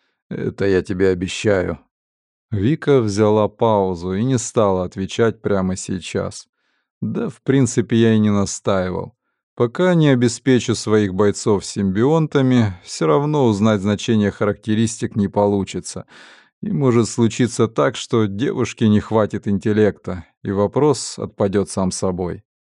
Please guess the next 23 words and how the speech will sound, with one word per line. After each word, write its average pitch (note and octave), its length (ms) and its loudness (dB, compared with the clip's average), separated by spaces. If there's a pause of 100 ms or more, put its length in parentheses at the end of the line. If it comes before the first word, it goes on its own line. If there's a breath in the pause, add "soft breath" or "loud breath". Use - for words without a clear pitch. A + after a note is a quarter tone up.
(380)
«Мила», G#2+ 560 2 (320)
обратился C#3 640 0
я A#2 200 4
к G2+ 80 -4
девчушке, A#2 680 -4
которая A2 400 2
послушно A#2+ 640 -2
дожидалась, G#2 720 2
когда G2+ 340 -2
я G2+ 80 4
обращу G2 460 0
на G2+ 80 2
нее F#2+ 280 0
внимание. F#2 680 -2 (500)
А G#2+ 120 0
лицо G#2+ 400 0
Юльки B2 460 -2
мгновенно G2 760 2
посерьезнело. F#2 1120 -6 (640)
«Тебе A#2+ 420 -4
придется B2 680 0
многому G#2+ 520 4
научиться G#2 840 2